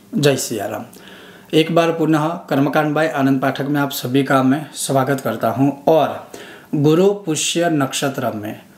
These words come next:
शत्रुओं को या तो ध्वस्त करने के लिए या तो विजय, स्वयं विजय प्राप्ति हेतु अगर ज्ञात अज्ञात शत्रुओं के द्वारा या ज्ञात अज्ञात शत्रुओं के कारण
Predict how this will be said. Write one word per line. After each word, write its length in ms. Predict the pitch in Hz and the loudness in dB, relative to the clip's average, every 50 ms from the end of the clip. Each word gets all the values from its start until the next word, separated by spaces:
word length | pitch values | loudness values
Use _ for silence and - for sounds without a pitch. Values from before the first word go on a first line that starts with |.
| - - - - - | -20 -20 -20 -20 -14
शत्रुओं 760 | - - - - - 147 131 - - 175 175 180 180 180 180 | -8 -2 0 2 2 2 0 0 0 2 4 4 4 4 2
को 440 | 180 180 185 185 190 196 202 - - | 0 0 0 2 2 2 0 -2 -4
या 260 | - - 139 147 143 139 | -6 0 2 4 4 4
तो 180 | - - 175 | 2 0 -4
ध्वस्त 540 | 160 139 135 127 131 143 147 - - - 180 | -4 -2 -2 0 0 0 0 -2 -4 -4 -4
करने 340 | 147 - 143 131 127 127 120 | -2 -2 0 2 2 2 2
के 140 | 123 131 117 | 0 -4 -4
लिए 440 | 113 113 113 110 117 131 156 170 - - - - - - | -2 0 0 0 0 0 0 -2 -8 -12 -20 -20 -8 -2
या 240 | 135 135 139 147 151 | 2 4 4 4 4
तो 540 | 151 - - 180 175 185 196 - - - - _ _ _ _ _ _ - 151 | 2 -2 -4 -2 -2 -2 -2 -4 -10 -14 -20 _ _ _ _ _ _ -6 -2
विजय, 540 | 139 135 147 160 156 143 175 180 160 143 | 0 4 4 4 4 4 4 4 4 2
स्वयं 440 | 127 - - - 147 156 160 175 190 | -2 -6 -8 -2 0 2 2 4 2
विजय 420 | 185 185 160 147 147 139 160 175 180 | 0 0 -2 -2 0 2 2 2 2
प्राप्ति 440 | 175 151 147 139 139 - - 139 | 0 0 -2 -2 -2 -2 -4 -2
हेतु 260 | 127 131 127 - 156 165 | 0 0 0 0 -2 -4
अगर 480 | 156 - 147 143 143 160 156 143 117 - - - - - - - - - | -2 0 0 2 4 4 2 2 0 -4 -12 -20 -20 -20 -20 -20 -10 -6
ज्ञात 540 | 156 135 131 151 156 160 175 190 190 - - - | -4 0 2 4 4 4 2 0 -2 -4 -2 -2
अज्ञात 500 | 151 151 143 139 139 156 160 165 165 175 | -2 -2 -2 -2 0 0 0 0 0 -4
शत्रुओं 680 | 160 - - 143 131 - - - 151 151 151 147 147 143 | -6 -4 -4 -6 -6 -6 -6 -2 0 2 4 4 4 2
के 500 | 147 - - 151 151 156 151 151 156 - - - - _ - 139 | 0 -4 -2 2 2 4 4 2 0 -2 -4 -8 -14 _ -6 0
द्वारा 540 | 131 139 131 131 143 143 147 151 139 127 120 131 | 2 4 4 4 4 4 4 2 -2 -2 -4 -4
या 180 | 135 147 147 139 | -2 -2 -2 -2
ज्ञात 500 | 135 127 127 139 143 156 156 - - - | -2 -2 0 0 0 0 -2 -6 -10 -8
अज्ञात 400 | 143 135 127 123 127 131 139 147 | -6 -6 -4 0 2 2 2 2
शत्रुओं 500 | 143 - - 117 - - - 143 143 143 | 0 -2 -6 -6 -6 -4 0 2 2 2
के 180 | 135 - 156 147 | 2 2 0 0
कारण 460 | 127 - 147 139 143 160 180 156 135 | 2 2 2 2 4 4 2 0 0